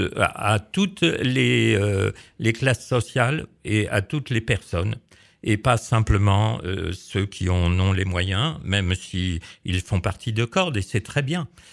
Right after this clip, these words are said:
Mais, euh, euh, il faut entendre toutes les voix, la jeunesse. Hein, la jeunesse, est-ce qu'on s'occupe beaucoup de la jeunesse quand on voit, euh, le, le ridicule, euh, installation pour les enfants,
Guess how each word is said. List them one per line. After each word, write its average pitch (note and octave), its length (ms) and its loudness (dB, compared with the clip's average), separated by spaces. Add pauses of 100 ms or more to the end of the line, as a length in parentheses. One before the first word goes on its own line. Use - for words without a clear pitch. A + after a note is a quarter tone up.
(160)
Mais, A2+ 380 2
euh, F#2+ 340 2 (320)
euh, E2+ 1040 0 (120)
il A2 120 0
faut B2+ 260 2
entendre B2 460 2
toutes A2 240 -4
les C3 80 2
voix, D3+ 260 2
la A2 160 2
jeunesse. B2+ 540 0 (560)
Hein, G#2 320 -2
la G#2 160 0
jeunesse, A2 600 -2
est-ce - 220 -4
qu'on G2 180 -2
s'occupe G#2+ 420 -2
beaucoup A2 280 0
de G#2 80 -2
la G#2+ 100 4
jeunesse B2 400 0
quand G2+ 220 -4
on G2+ 80 0
voit, G#2 420 0 (400)
euh, F#2 220 2
le, F#2 400 2
le E2+ 160 2
ridicule, B2 760 0
euh, G2 480 2
installation A#2+ 920 0
pour G2 200 -4
les G2+ 240 0
enfants, A2+ 560 -2